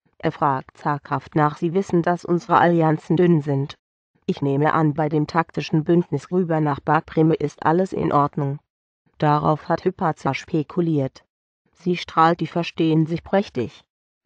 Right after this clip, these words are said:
Stellen Sie sich vor, Diesel und Baden wohnt schon drüben in seinem Flügel. Alles läuft nach Plan.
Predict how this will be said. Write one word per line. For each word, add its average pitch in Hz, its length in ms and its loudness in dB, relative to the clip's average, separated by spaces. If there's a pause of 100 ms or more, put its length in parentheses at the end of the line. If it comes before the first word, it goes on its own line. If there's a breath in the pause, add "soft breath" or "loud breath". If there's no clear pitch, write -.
(120)
Stellen 156 400 -2
Sie 156 120 -2
sich 151 220 -8
vor, 135 360 -6 (340)
Diesel 175 320 2
und 160 140 0
Baden 165 340 0
wohnt 156 220 2
schon 151 200 0
drüben 190 380 4
in 151 140 -2
seinem 147 300 2
Flügel. 151 580 0 (540)
Alles 170 320 0
läuft 170 320 0
nach 143 180 -6
Plan. 143 420 -4